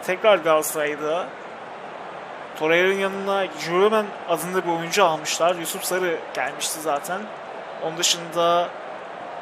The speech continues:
Eduardo Pregnano'yu almışlar. Michi Batshuayi hala duruyor. Bünyamin Bağcı gelmiş. Kerim Çalhanoğlu var. Ege araştırdı. Genç oyuncular mevcut.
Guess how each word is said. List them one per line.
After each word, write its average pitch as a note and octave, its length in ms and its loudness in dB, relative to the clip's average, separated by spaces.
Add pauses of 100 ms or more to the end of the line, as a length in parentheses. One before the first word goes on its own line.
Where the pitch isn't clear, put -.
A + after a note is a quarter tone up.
(640)
Eduardo F#3 480 8 (120)
Pregnano'yu F3 840 6
almışlar. D3 920 0 (580)
Michi F3 360 0
Batshuayi E3+ 580 6
hala D#3 420 4
duruyor. D#3+ 380 -2 (800)
Bünyamin E3 460 0
Bağcı E3 300 8
gelmiş. D#3+ 360 2
Kerim D#3+ 260 -2
Çalhanoğlu D#3+ 560 4
var. - 500 -2 (540)
Ege D#3 200 4
araştırdı. E3+ 460 6
Genç F3 380 0
oyuncular D#3+ 480 -2
mevcut. D#3+ 580 -4